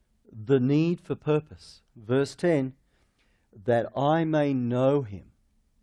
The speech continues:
That I may know him. Let me ask you another question. What is the difference between a religious and a righteous person?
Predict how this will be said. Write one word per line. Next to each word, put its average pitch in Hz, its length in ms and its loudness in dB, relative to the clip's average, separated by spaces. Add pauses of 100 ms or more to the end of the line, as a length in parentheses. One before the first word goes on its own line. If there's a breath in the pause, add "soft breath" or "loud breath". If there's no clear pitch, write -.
(1000)
That 117 180 -6
I 117 200 -2
may 107 220 -8
know 98 360 -12
him. 82 200 -20 (2000)
Let 226 120 0
me 220 120 4
ask 190 260 2
you 175 120 6
another 170 280 2
question. 120 500 -4 (840)
What 220 260 4
is 277 180 -2
the 226 140 -4
difference 170 840 -2 (720)
between 170 380 2
a 143 120 0
religious 185 720 2 (100)
and 143 180 -2
a 131 60 -2
righteous 139 640 -2
person? - 460 -14